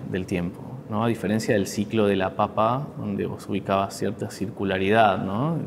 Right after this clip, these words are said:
Podríamos pensar una anterioridad o de alguna manera un ciclo a posteriori.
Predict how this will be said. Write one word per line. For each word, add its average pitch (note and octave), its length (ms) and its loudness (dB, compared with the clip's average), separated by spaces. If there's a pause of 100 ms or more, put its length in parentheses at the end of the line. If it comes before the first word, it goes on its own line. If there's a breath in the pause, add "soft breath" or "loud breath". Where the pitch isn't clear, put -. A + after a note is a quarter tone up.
(120)
Podríamos G2 300 -4
pensar G2 260 -4
una G2 160 -2
anterioridad G2+ 840 4
o A2+ 280 -4 (760 loud breath)
de - 40 -18
alguna G2 220 -4
manera G#2 600 0 (280)
un G#2 100 -8
ciclo G#2 480 0
a F#2+ 100 -2
posteriori. G#2+ 800 2